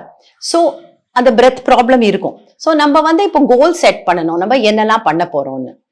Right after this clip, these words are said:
கோல் செட் பண்ணியாச்சு, இப்போ எப்போ பண்ண போறோம்,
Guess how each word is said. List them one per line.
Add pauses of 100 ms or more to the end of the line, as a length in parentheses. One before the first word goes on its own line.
(600)
கோல்
செட்
பண்ணியாச்சு, (180)
இப்போ (220)
எப்போ (100)
பண்ண (100)
போறோம்,